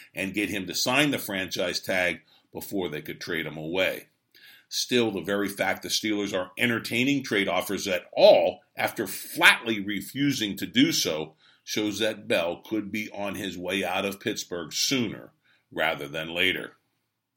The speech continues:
Yet, if there is one defining moment from the Monday Nighter that could resonate far beyond a single game and become a signature play for the Steelers season,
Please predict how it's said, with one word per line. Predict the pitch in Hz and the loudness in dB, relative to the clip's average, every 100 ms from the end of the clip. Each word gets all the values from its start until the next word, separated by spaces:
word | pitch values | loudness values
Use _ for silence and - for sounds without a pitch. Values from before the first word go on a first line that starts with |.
| - _ - - - - | -18 _ -20 -20 -20 -8
Yet, | 113 170 196 | 2 2 2
if | 151 147 - | -2 -4 0
there | 123 127 | 0 0
is | 110 131 120 | 0 0 0
one | 104 104 127 143 156 151 | -4 -2 2 2 0 -4
defining | - 110 123 117 117 110 | -8 -4 0 2 2 0
moment | 104 104 101 104 | -2 -2 -2 -4
from | - 95 | -4 -4
the | 95 | -4
Monday | 95 98 101 104 | -2 -2 0 -2
Nighter | 101 95 98 85 90 - _ _ - - _ | 0 0 2 0 -4 -8 _ _ -20 -20 _
that | 110 101 - | 2 2 -2
could | - 151 147 - | 0 2 2 0
resonate | 101 113 160 - 107 80 78 | -6 2 2 2 0 0 -2
far | - 110 113 | -2 2 4
beyond | 107 110 104 101 | 4 0 0 -2
a | 101 | 0
single | - 113 107 107 | 0 -2 -2 -4
game | 95 104 90 80 - _ | 0 0 0 -4 -12 _
and | 107 | -4
become | 110 110 123 110 | -4 -4 -4 -4
a | 101 | 0
signature | - 143 135 131 127 113 | 2 2 2 -2 -2 -4
play | 98 - 123 110 101 | -4 0 4 4 2
for | 101 | -2
the | 95 | -4
Steelers | - - 120 113 95 | -4 2 2 2 0
season, | - 139 143 - 92 | 2 4 4 2 -4